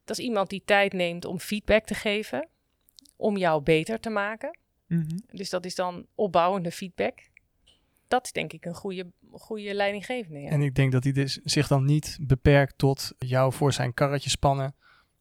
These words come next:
Speaker 3: om er zelf op vooruit te gaan. Dus ook daadwerkelijk zonder eigen belang aan jou denkt als baas. Dat,
Speaker 1: Ja.
Speaker 3: dat, dat, ja.
Speaker 1: Het gaat dan over mij, weet je,
Speaker 2: Ja,
Speaker 1: en
Speaker 2: ja,
Speaker 1: niet
Speaker 2: ja.
Speaker 1: over die persoon.
Speaker 3: En nu je
Speaker 1: Ja.
Speaker 3: zelf baas bent, neem je zelf ook, eh,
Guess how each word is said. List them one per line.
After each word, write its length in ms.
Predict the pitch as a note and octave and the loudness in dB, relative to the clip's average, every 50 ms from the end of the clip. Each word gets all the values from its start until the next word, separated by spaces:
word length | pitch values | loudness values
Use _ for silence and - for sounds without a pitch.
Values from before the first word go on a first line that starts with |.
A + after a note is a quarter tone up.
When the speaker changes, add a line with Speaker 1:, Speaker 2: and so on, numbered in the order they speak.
| - _ | -20 _
Speaker 3:
om 180 | _ - C#3 C#3 | _ -4 -2 0
er 80 | C#3 C3 | 0 2
zelf 440 | - F#3+ G3+ E3 A#2+ - - - - | 4 6 6 6 6 2 -2 -12 -10
op 180 | - - B2+ - | -8 -8 -8 -6
vooruit 280 | - - A#2 A2+ A#2 | -6 -4 -4 -4 -4
te 80 | A2+ - | -6 -8
gaan. 240 | - - B2 B2 A#2+ A#2+ | -10 -10 -10 -10 -10 -8
Dus 160 | A#2 B2 A#2+ | -8 -6 -4
ook 180 | C3+ C3+ C3 B2+ | -4 -4 -2 0
daadwerkelijk 640 | C#3 C3+ C3+ - C#3 C#3 C#3+ C#3 - C#3+ C#3+ - - _ - - - - - _ _ _ | 2 0 2 0 0 -2 -2 -2 -2 -4 -6 -6 -8 _ -20 -20 -20 -20 -20 _ _ _
zonder 540 | - - - E3 D#3+ D#3 D3+ D3 C#3+ C#3 C#3 | -4 -2 0 0 2 2 2 2 2 -2 -2
eigen 340 | - - D3 D#3+ D3 - D3+ | -2 -2 0 0 0 0 0
belang 460 | D3 D3 D3 D3 D3 C#3+ C#3+ D3 D3 - _ _ _ _ | 0 2 2 2 2 0 -2 -6 -12 -16 _ _ _ _
aan 140 | - C#3+ C#3 | -4 -2 2
jou 220 | D3 E3+ F#3+ F3+ | 4 4 4 4
denkt 360 | D3 B2 A#2 A#2 - - - _ _ | 4 2 0 -2 -6 -10 -16 _ _
als 220 | - - B2+ A2 - | -6 -4 -4 -4 -4
baas. 380 | - A#2+ A#2 A#2 A#2 - - | -6 -6 -6 -6 -8 -10 -8
Dat, 100 | - - | 0 2
Speaker 1:
Ja. 180 | B3 A#3 - - - | 2 2 2 0 -8
Speaker 3:
dat, 180 | - C#3 C3 - _ _ | -18 -18 -18 -18 _ _
dat, 180 | - C#3 C#3 _ | -14 -14 -14 _
ja. 240 | - C#3 B2+ A2 - _ _ | -8 -8 -8 -8 -10 _ _
Speaker 1:
Het 100 | - - | -18 -4
gaat 240 | - - B3 A#3 - | 2 4 4 4 4
dan 180 | - G3+ F#3+ - | 4 2 2 2
over 420 | F3 F3+ F3 - F#3 F3+ E3+ E3+ | 2 0 0 0 -2 -4 -4 -6
mij, 440 | E3 D#3+ E3+ F3+ G3 G3+ F3 D#3 - _ _ _ | -6 -4 -2 0 0 0 0 -4 -8 _ _ _
weet 120 | - D#3+ | -12 -4
je, 100 | - D3 | 0 0
Speaker 2:
Ja, 160 | G3+ C#4 - | 0 2 2
Speaker 1:
en 120 | - F#3 G3 | 0 0 0
Speaker 2:
ja, 60 | F#3 | 0
Speaker 1:
niet 160 | G3 G3+ - | 0 0 0
Speaker 2:
ja. 80 | - - | 2 2
Speaker 1:
over 420 | F#3+ F3+ - - F3+ F3 E3+ F3 - | 0 0 -2 -6 -6 -6 -8 -10 -12
die 120 | F#3 F#3 | -14 -14
persoon. 460 | - - D3+ - - - - - - | -12 -10 -10 -8 -6 -6 -6 -4 -2
Speaker 3:
En 100 | - D3 | 0 2
nu 120 | D#3 D#3+ D#3 | 4 4 6
je 100 | D#3 D#3 | 6 6
Speaker 1:
Ja. 60 | D3+ | 6
Speaker 3:
zelf 280 | C#3+ - E3 E3 F#3 D#3+ | 6 6 4 4 4 4
baas 280 | - E3+ F3 F#3 E3+ - | 2 2 2 2 2 0
bent, 340 | - F#3 G3 G3+ - - - - _ | 0 -2 -2 -4 -8 -14 -20 -16 _
neem 360 | - C#3 C#3 D3 D3+ D#3 D3+ | -8 -6 -4 -2 -2 0 0
je 60 | D3 | 0
zelf 280 | C3+ - D#3+ D3+ C3+ - | 2 2 4 2 2 2
ook, 260 | - F3 G3 - - | 0 -2 -2 -2 -4
eh, 280 | F#3+ F#3 F3 F3 E3+ | -6 -4 -4 -4 -4